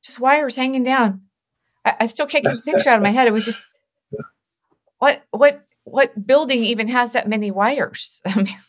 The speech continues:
Speaker 1: like, what was going, I was like, just a spider web of wires. And it was just probably running the length of this twelve hundred square foot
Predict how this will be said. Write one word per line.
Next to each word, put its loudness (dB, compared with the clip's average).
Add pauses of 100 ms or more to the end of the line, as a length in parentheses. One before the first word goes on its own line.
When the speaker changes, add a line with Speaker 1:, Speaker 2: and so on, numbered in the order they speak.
(200)
Speaker 1:
like, -10
what 2
was -8
going, 2
I 0
was -4
like, 0
just -4
a 0
spider 0
web 0
of 0
wires. -2
And -10
it -8
was -10
just -12 (540)
probably 0
running 2
the -2
length -4
of -6
this -6
twelve -2
hundred -4
square -2
foot 0